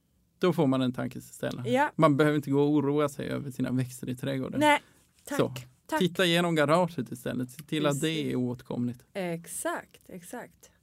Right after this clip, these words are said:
Speaker 2: Eh, kemikalieskåp.
Speaker 1: Kemikalieskåp.
Speaker 2: Ja.
Speaker 1: Eller bara inlåst.
Speaker 2: Ja, inlåst. Ja, men precis.
Speaker 1: Oåtkomligt.
Speaker 2: Ja, men ett skåp med en nyckel, tänker jag.
Speaker 1: Ja.
Speaker 2: Ja. Toppen, toppen. Ehm,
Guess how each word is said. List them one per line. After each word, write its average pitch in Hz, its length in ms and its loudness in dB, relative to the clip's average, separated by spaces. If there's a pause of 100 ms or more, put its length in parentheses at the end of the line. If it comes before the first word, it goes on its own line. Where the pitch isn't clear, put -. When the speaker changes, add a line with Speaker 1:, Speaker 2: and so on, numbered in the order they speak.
(520)
Speaker 2:
Eh, 202 300 -8
kemikalieskåp. 214 1160 -6 (220)
Speaker 1:
Kemikalieskåp. 151 1000 -2
Speaker 2:
Ja. 240 240 -2 (180)
Speaker 1:
Eller 185 360 0 (140)
bara 175 200 -2
inlåst. 160 680 -2
Speaker 2:
Ja, 269 160 -6
inlåst. 269 400 -8
Ja, - 60 0
men - 140 2
precis. - 180 -2
Speaker 1:
Oåtkomligt. 311 360 -2
Speaker 2:
Ja, 403 60 -6
men 349 140 -8
ett - 100 -14
skåp - 280 -8
med 226 120 -8
en 240 80 -6
nyckel, 262 340 -10
tänker - 280 -16
jag. - 100 -6
Speaker 1:
Ja. 139 80 -2 (160)
Speaker 2:
Ja. 143 240 -8 (800)
Toppen, 370 580 4
toppen. 339 580 2 (400)
Ehm, 277 920 0